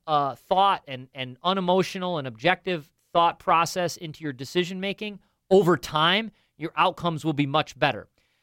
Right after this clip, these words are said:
So we have a problem in our society where most people just kinda go with the flow.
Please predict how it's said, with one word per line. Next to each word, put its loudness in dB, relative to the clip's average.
So 6
we 6
have 4
a 0
problem 2
in 0
our 4
society 0
where -2
most 0
people -4
just -10
kinda -6
go 6
with 4
the 0
flow. 0